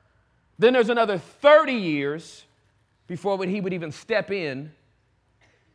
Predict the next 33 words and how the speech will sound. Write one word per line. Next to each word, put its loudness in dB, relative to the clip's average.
to -8
the -4
ministry -6
that -8
God 0
had -6
assigned -8
to -14
him -14
from -12
so -2
long -6
ago. -6
I, -4
I 2
want -4
you -8
to -10
think -8
about -6
that -8
real -10
quick. -12
Uh, 0
that's 0
a -2
long -2
time -8
to -10
wait -8
for -12
one -8
word. -12